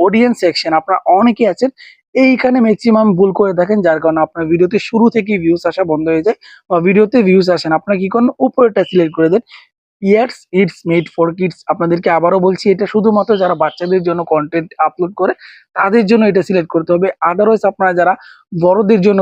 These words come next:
ভিডিও আপলোড করেন definitely তারা কিন্তু দুই নম্বর অপশনটা সিলেক্ট করবেন, "No, it's not made for kids।" এইটা যদি আপনি সঠিকভাবে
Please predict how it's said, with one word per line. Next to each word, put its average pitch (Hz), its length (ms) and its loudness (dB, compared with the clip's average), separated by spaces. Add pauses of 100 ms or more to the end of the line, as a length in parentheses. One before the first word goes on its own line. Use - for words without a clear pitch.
ভিডিও 180 220 4
আপলোড 165 240 -4
করেন 180 220 0
definitely 208 500 -2
তারা 170 200 0
কিন্তু 180 220 -2 (100)
দুই 180 180 4
নম্বর 185 280 0
অপশনটা 175 340 -8
সিলেক্ট 175 240 0
করবেন, 185 220 0 (100)
"No, 185 80 4 (280)
it's 196 180 -2 (200)
not 165 140 2 (120)
made 160 180 -6
for 165 140 -4 (100)
kids।" 233 160 -4 (480)
এইটা 240 260 2 (100)
যদি 233 180 2
আপনি 233 160 0 (280)
সঠিকভাবে 190 480 0